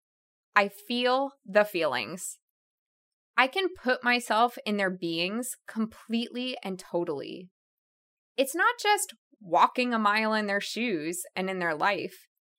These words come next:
It's actually being them as they purchase the shoes, their thought process about choosing between the shoes, their feelings as they put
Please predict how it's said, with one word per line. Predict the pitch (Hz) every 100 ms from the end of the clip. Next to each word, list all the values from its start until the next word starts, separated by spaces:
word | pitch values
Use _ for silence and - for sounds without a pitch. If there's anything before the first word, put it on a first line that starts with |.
| _ _ -
It's | 262
actually | 311 349 - 392
being | 262 185 214 233 277 208
them | 165 147 143 175 -
as | 202
they | 226 214
purchase | - 277 302 196 180
the | -
shoes, | 175 - - - - - _ _ _ -
their | 262
thought | 262 214 254 -
process | - 180 185 151 - - _ _ -
about | 208 214 208
choosing | - - 240 240 247
between | 240 233 - 214 262
the | 175
shoes, | - - - - - _ _ _ -
their | 254
feelings | 254 - 240 302 240 139 175
as | 190
they | 190 190
put | 190 -